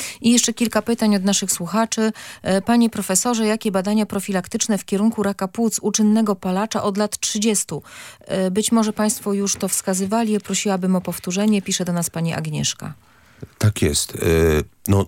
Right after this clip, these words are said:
Speaker 2: tu jest problem z dostępnością do tych badań, ale zdecydowanie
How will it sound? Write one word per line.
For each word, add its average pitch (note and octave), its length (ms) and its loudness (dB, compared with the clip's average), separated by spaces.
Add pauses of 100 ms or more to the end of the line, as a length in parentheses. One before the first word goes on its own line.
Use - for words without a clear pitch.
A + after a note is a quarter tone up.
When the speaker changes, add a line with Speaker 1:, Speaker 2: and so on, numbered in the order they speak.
(140)
Speaker 2:
tu A2+ 120 4
jest A2+ 240 2 (280)
problem G#2 760 2 (560)
z D#2 140 0
dostępnością F#2+ 760 2
do B1 120 -4
tych C2 180 -2
badań, A#1 440 -6
ale F#2+ 220 2
zdecydowanie F2 1120 2